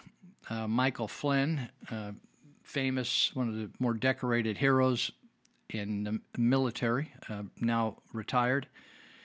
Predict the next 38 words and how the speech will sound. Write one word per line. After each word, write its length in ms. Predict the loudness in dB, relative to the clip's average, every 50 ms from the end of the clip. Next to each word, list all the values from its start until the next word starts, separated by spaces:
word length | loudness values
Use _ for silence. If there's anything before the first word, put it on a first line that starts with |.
| -20 -20 -20 -20 -20 -20 _ _
But 140 | 0 2 4
he 120 | 4 4
was 220 | 4 4 2 2 4
going 280 | 4 6 6 6 4 2
to 140 | 0 0
be 440 | 2 2 2 4 4 2 0 0 -4 -4
hired 420 | 0 2 4 4 4 4 2 0
by, 120 | -2 -2 -2
remember 360 | 0 0 2 2 2 2 2
when 100 | 2 2
he 80 | 2 0
was 100 | 0 0
gonna 180 | 0 0 0
be 100 | 0 0
hired 360 | 2 2 4 4 4 2 2
by, 380 | 0 0 0 0 0 -2 -4 -6 -12 _ _ _ -10 -10
uh, 80 | -10
President 520 | -4 0 2 2 2 2 0 -4 -4 -4 -4
Trump, 420 | -2 0 2 2 2 0 -4 -10 -18 _ _ _ -20 -20 -20 -20 -20 -20 -20 -20 _ _ -12 -6 0
new, 280 | 2 4 4 4 2 2 2
new, 400 | 2 4 4 4 4 2 0 -4 -6
uh, 180 | -4 -4 -4 -4 -6 -4 0
President 440 | 0 2 2 2 0 -2 -4 -2
Trump, 260 | 0 2 2 2 0 0
when 80 | -2
he 60 | -4
first 380 | -2 -2 -2 -2 0 0 0 0
got 140 | 0 -2 -2
elected, 480 | 0 0 0 0 0 -2 -4 -4 -4
he 80 | -4 -4
was 160 | -4 -6 -6
gonna 200 | -4 -4 -4 -4
hire, 480 | -4 -2 -2 -2 0 0 -2 -4 -4 -4 -4
uh, 240 | -4 -4 -4 -4 -6 -10 -14 _ _ _ _ _ _ _ _ _ _ _ -20 -20 -20 _ _ _ _ -14
appoint 500 | -12 -12 -12 -10 -4 -2 0 0 0 -2 -6 -12 -10 -4
Michael 340 | -2 0 0 0 -2 -6 -10
Flynn 480 | -4 0 2 4 4 4 2 2 0 -4 -4
in 200 | -6 -6 -6 -6